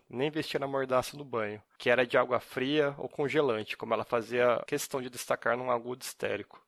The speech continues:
Pouco a pouco, Clarice reconquistava uma parcela da liberdade.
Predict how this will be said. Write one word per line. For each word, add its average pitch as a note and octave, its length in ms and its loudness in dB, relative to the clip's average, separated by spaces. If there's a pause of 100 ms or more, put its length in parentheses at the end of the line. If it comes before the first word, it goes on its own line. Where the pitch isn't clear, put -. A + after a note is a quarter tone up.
(180)
Pouco F3 180 2
a D3 60 6
pouco, D3+ 400 2
Clarice C3 420 2
reconquistava C#3 560 0
uma C3+ 100 -2
parcela C3 400 0
da C3 120 2
liberdade. C3 720 -2